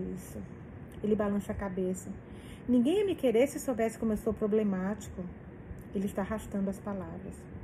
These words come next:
"Nada a ver. Um dia, uma mulher vai amar cada pedacinho seu. Quem você é de verdade.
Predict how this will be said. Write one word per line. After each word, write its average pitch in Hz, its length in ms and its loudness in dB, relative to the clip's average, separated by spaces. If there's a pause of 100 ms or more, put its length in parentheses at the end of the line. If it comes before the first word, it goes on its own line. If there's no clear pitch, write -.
(100)
"Nada 339 360 2
a - 20 4
ver. 190 340 4 (440)
Um 214 120 6
dia, 214 380 4 (240)
uma 214 140 8
mulher 202 440 2
vai 196 220 4
amar 208 340 2 (160)
cada 320 280 2
pedacinho 269 600 2
seu. 180 360 -4 (500)
Quem 277 220 6
você 262 280 2
é 262 60 4
de 254 120 2
verdade. 180 760 -2